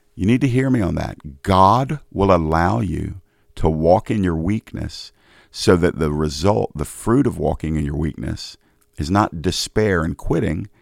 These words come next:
but it is confession that, "Yes, I am weak." Paul, the great apostle, said, "In my flesh, nothing good dwells." And Paul said, Paul was told by Jesus,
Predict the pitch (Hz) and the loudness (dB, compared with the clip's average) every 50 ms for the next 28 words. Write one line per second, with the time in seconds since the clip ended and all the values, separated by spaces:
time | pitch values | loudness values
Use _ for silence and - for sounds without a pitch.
0 | _ _ _ _ _ _ _ _ - 92 87 92 85 85 87 87 85 80 - - | _ _ _ _ _ _ _ _ 2 4 4 4 4 4 2 2 2 0 -4 -8
1 | - - _ _ _ - 98 87 80 - - - - 127 - - - - 78 80 | -12 -16 _ _ _ -2 -2 -2 -2 -2 -4 0 0 0 0 -2 -4 -4 -4 0
2 | 82 82 82 - - 98 120 131 107 73 - - - - _ - 85 90 95 107 | 0 0 0 0 0 0 0 0 -2 -4 -6 -10 -12 -12 _ -2 0 2 2 2
3 | - - - 101 101 98 101 95 87 92 123 - - - - - - _ - - | 0 -2 -2 -2 0 0 0 -2 -2 -2 -2 -2 -4 -6 -12 -18 -12 _ -6 -2
4 | 87 92 110 110 92 80 - - - - - 82 76 - 85 90 92 104 - - | 0 2 2 2 2 0 -2 -6 -10 -10 -8 -8 -6 -2 0 2 2 2 0 -4
5 | - - 78 - - 104 101 101 104 - - 80 78 - - 80 65 - - - | -8 -10 -10 -8 -6 -4 -4 -4 -4 -4 -6 -8 -8 -6 -4 -4 -4 -4 -6 -8
6 | _ 92 92 98 92 87 87 82 - - 104 95 90 87 - - 85 80 82 - | _ -2 -2 0 2 2 0 0 -2 -2 0 0 0 0 -2 -4 -6 -6 -4 -4
7 | 90 82 80 71 80 82 80 76 73 64 62 50 50 50 - - - - _ _ | -4 -4 -4 -2 0 -2 -2 -2 -6 -8 -6 -6 -8 -8 -10 -14 -16 -18 _ _
8 | _ _ _ _ _ _ _ _ _ _ _ _ _ _ _ _ _ _ _ _ | _ _ _ _ _ _ _ _ _ _ _ _ _ _ _ _ _ _ _ _
9 | _ _ _ _ _ _ _ _ _ _ _ - 90 82 - - 95 90 - - | _ _ _ _ _ _ _ _ _ _ _ -2 0 2 6 6 6 6 6 2
10 | 82 76 78 71 69 - _ _ _ _ _ _ _ _ _ _ - 76 76 - | 0 0 0 -2 -4 -10 _ _ _ _ _ _ _ _ _ _ -12 -10 -2 2
11 | 95 90 87 82 80 - - 92 80 76 71 73 71 - 101 98 101 - - - | 4 4 4 4 2 0 0 0 0 0 -2 -4 -4 -4 -4 -4 -4 -6 -8 -10
12 | - - | -10 -12